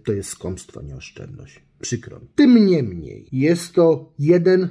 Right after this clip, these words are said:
z najlepszych flagowców tego roku i chociaż mamy raptem marzec, ja już teraz zaryzykuję twierdzenie, że do końca roku ten smartfon na moim osobistym podium trzech najlepszych urządzeń pozostanie, a wy,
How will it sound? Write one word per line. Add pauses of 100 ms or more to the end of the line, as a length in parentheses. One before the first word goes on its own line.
(140)
z
najlepszych
flagowców
tego
roku
i (280)
chociaż
mamy
raptem
marzec,
ja
już
teraz
zaryzykuję
twierdzenie, (100)
że
do
końca
roku
ten
smartfon
na
moim
osobistym
podium
trzech
najlepszych
urządzeń
pozostanie,
a
wy,